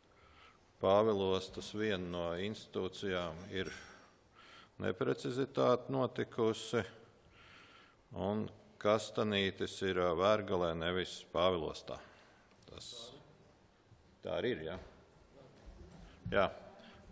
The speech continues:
Līdz ar to, ja ir kādā dokumentā šāda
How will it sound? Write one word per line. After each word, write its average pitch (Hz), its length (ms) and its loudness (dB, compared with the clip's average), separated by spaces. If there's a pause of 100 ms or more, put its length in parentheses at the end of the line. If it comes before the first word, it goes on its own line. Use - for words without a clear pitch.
(160)
Līdz 104 320 4
ar 90 40 2
to, 110 280 2
ja 98 240 6
ir 101 240 0
kādā 87 300 4
dokumentā 85 640 2
šāda 90 360 2